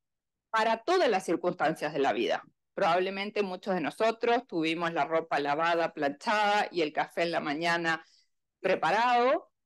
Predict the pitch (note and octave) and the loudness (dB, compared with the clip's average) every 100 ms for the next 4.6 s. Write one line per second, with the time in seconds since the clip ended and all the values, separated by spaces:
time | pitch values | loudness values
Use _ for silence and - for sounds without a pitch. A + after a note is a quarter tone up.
0 | - A#3+ B3+ D#4+ - G3+ E3+ F3+ F3 F3 | 0 2 4 0 -4 -2 -2 0 0 2
1 | G#3 A#3 C4 - G#3+ E3+ F3 F3 F#3+ F#3+ | 2 2 2 2 0 2 2 4 4 2
2 | F#3 F#3+ A3 E3+ - F3+ F3+ F#3+ E3+ - | -2 -4 -2 -2 0 2 2 -2 -8 -4
3 | F#3 D3+ F3+ F#3+ G3 G#3+ - - F#3+ F3+ | -4 -2 0 -2 0 -2 -2 -6 -2 0
4 | F3 E3+ - B3+ C#4+ | 0 -4 0 2 2